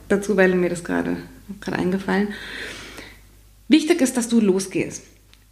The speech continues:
Dass du akzeptierst, du bist verwirrt und dass das okay ist für den Moment, dass du aber trotzdem sagst, "Das sind meine Werte, dafür stehe ich, das ist mir wichtig in meinem Leben. Und jetzt nehme ich einfach einen kleinen Schritt und schau mal, ob das funktioniert.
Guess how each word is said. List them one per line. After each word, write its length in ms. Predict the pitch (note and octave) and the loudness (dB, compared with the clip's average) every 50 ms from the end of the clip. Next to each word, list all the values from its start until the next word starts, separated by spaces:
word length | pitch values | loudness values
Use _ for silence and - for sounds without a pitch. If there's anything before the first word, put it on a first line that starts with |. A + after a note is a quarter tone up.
| _ | _
Dass 180 | - B3 A#3 A#3 | 2 2 4 4
du 80 | B3+ | 2
akzeptierst, 640 | - A#3 A3 - - A#3+ A#3 - - D#4 F#4+ F#4+ - | 2 2 0 0 0 -2 -2 2 4 4 4 6 4
du 40 | E4 | 2
bist 180 | C4 C4 - - | 2 2 2 2
verwirrt 420 | A#3+ A3 G3+ G#3 C4 E4 E4 - | 2 2 4 4 4 4 4 4
und 100 | A3+ A3+ | 4 4
dass 140 | A#3 A3 A3 | 4 4 2
das 180 | - G3+ G3+ - | 0 -4 -4 -4
okay 300 | F#3+ - - B3 C4 D4+ | -6 -4 0 2 2 4
ist 120 | E4+ E4 - | 2 2 0
für 100 | A3+ A3+ | 0 2
den 140 | G#3+ G#3 | 2 2
Moment, 360 | G#3 G3+ G3 F#3+ G#3 C4 B3+ C4 | 4 4 4 6 6 6 4 4
dass 120 | A#3 - | 0 2
du 80 | - E3+ | 2 4
aber 140 | F3+ G3 | 4 4
trotzdem 480 | - - - C#4+ C#4+ - - E4 D#4+ D4+ | 2 0 -2 -2 -2 0 2 2 2 4
sagst, 380 | C4 A3+ A#3 C4 C#4+ C#4+ - - | 4 2 2 2 0 -2 -4 -2
"Das 160 | - C#4+ C#4+ - | -2 -2 2 2
sind 100 | F4 D#4+ | 2 4
meine 280 | D4+ D4 C#4 C#4 G#3 | 6 6 6 6 6
Werte, 300 | F#3+ F3 E3 F#3+ - B3 | 6 4 4 4 2 0
dafür 240 | A3+ - A#3+ - C4+ | -2 -2 0 0 0
stehe 320 | - - - A3+ A#3 B3 | -2 0 2 4 4 4
ich, 260 | - - B3+ - - - - - | 4 2 0 -4 -8 -14 -6 -4
das 160 | A#3 A3+ - | -4 -4 0
ist 100 | - - | 4 4
mir 120 | A#3 G#3+ A#3 | 6 6 6
wichtig 280 | B3 A#3+ - A#3+ A#3 | 2 2 0 0 2
in 80 | F#3 G3+ | 2 2
meinem 220 | F#3+ F#3 F3+ F3+ F3+ | 2 2 2 0 0
Leben. 340 | E3+ E3 E3+ F3 A#3 B3 - - - - - - - | 0 0 0 0 0 -2 -2 -8 -14 -16 -18 -10 2
Und 180 | - C4 B3+ | 6 6 6
jetzt 180 | B3+ C4 C4 - | 6 6 4 4
nehme 180 | B3 C4 D4 F4 | 4 4 4 2
ich 80 | E4+ | 2
einfach 220 | - C#4+ D4 D4 B3+ | 0 -2 -2 0 -2
einen 100 | A#3 A3+ | -2 0
kleinen 380 | A#3 A#3 A3+ A3+ C4 D4+ D4+ | 2 4 6 8 10 10 8
Schritt 480 | D4 - - - - C#4 E4 - - - - - - - - - _ _ _ - _ _ _ - _ _ | 8 6 0 0 0 0 0 0 -6 -12 -18 -20 -20 -20 -20 -20 _ _ _ -20 _ _ _ -20 _ _
und 160 | - C#4+ D4 | 4 4 4
schau 300 | D4 C#4+ D4+ E4 G#4 G#4+ | 6 4 0 0 0 2
mal, 200 | F4 A3+ G3 G3 | 2 2 2 2
ob 120 | - G3 - | 0 -2 -2
das 140 | B3+ B3 B3 | -2 -2 2
funktioniert. 600 | - B3+ B3 A#3+ B3+ B3 A#3 A#3 A3+ A3+ A3+ - | 2 2 2 4 4 4 6 6 4 2 0 -6